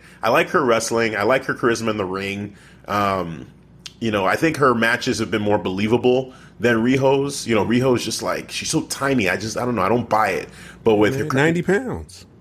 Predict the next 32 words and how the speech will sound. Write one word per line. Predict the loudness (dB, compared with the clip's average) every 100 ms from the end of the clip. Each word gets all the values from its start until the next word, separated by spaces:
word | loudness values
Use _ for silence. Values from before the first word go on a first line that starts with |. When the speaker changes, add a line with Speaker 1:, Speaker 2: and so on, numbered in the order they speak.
| -14
Speaker 1:
Yeah, | -4 -2 0
I | -2
just, | -4 -6 -6
it | -8 -8
just, | -6 -6 -10 -10
it |
just | -8 -4 0
doesn't | 2 0 -2
seem | -2 0 2 2 -2
Speaker 2:
Like, | -6 -6
that's | -4 0
the |
Speaker 1:
realistic. | 0 2 2
Speaker 2:
champion | 2 -2 -2
of | 0
the | 0
women's | 2 0
division? | -2 -2 -2 -2 -10 -14 -20 -20 -20 -14
Speaker 1:
Uh, | -10 -6 -4 -6
Speaker 2:
When | -6 -2 2
you |
Speaker 1:
it, | 2
Speaker 2:
got | 2
Speaker 1:
it's | 2
Speaker 2:
powerhouses | 0 2 2 0 -2
like | -2
Nyla | 2 2 2 2
Rose | 4 4 4 2 2 0 -2
and | -4 -6 -12 -20 -20 _ -2
awesome | 0 0 -2
Kong. | -2 0 2 2 0 -4 0
Speaker 1:
Right, | 0 0